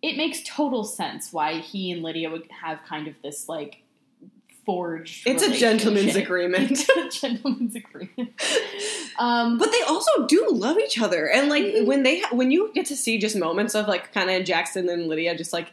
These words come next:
Speaker 2: experiencing each other in a relationship, like, the whole grabbing the bowling ball from her, like,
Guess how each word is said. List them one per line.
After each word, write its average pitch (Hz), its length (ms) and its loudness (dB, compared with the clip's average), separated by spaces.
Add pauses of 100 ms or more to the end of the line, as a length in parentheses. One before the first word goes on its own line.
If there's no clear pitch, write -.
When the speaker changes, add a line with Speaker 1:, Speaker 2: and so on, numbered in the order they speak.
Speaker 2:
experiencing 180 720 -4
each 214 160 -2
other 220 220 0
in 175 120 -2
a 170 60 -2
relationship, 196 540 -4
like, 208 220 -2
the 202 280 0
whole 254 260 0
grabbing 240 340 0
the 240 80 2
bowling 214 320 0
ball 160 160 -2
from 156 180 -6
her, 147 180 -6
like, 160 180 -8